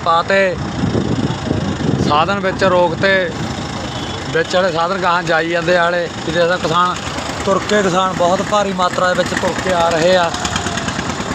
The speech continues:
ਕਿਸਾਨਾਂ ਦਾ ਰੋਹ ਆ ਜਿਹੜਾ ਉਹ ਵੱਧਦਾ ਹੋਇਆ ਨਜ਼ਰ ਆ ਰਿਹਾ ਗਾ, ਗੁੱਸਾ ਕਿਸਾਨਾਂ ਦਾ ਵੱਧਦਾ ਹੋਇਆ ਨਜ਼ਰ ਆ ਰਿਹਾ। ਜਿਹੜਾ ਬੈਰੀਕੇਡ ਜਿਹੜੇ ਹਿਸਾਬ ਨਾਲ ਲਾਏ ਆ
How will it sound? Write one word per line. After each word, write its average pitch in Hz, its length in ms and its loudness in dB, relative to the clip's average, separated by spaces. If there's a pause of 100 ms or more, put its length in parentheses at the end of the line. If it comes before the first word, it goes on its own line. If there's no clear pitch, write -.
(1800)
ਕਿਸਾਨਾਂ 175 380 0
ਦਾ 185 200 0 (340)
ਰੋਹ 190 240 4
ਆ 214 80 4
ਜਿਹੜਾ 196 320 2 (260)
ਉਹ 202 100 2
ਵੱਧਦਾ 175 360 2
ਹੋਇਆ 196 220 2 (200)
ਨਜ਼ਰ 180 240 2
ਆ 175 180 4
ਰਿਹਾ 185 240 2
ਗਾ, 190 240 0 (600)
ਗੁੱਸਾ 185 440 2
ਕਿਸਾਨਾਂ 180 380 0
ਦਾ 190 100 2
ਵੱਧਦਾ 170 360 2
ਹੋਇਆ 196 200 2
ਨਜ਼ਰ 180 240 2
ਆ 180 160 2
ਰਿਹਾ। 185 160 0
ਜਿਹੜਾ 196 180 0
ਬੈਰੀਕੇਡ 170 480 0
ਜਿਹੜੇ 185 160 2
ਹਿਸਾਬ 190 260 2
ਨਾਲ 170 140 2
ਲਾਏ 160 300 0
ਆ 175 80 2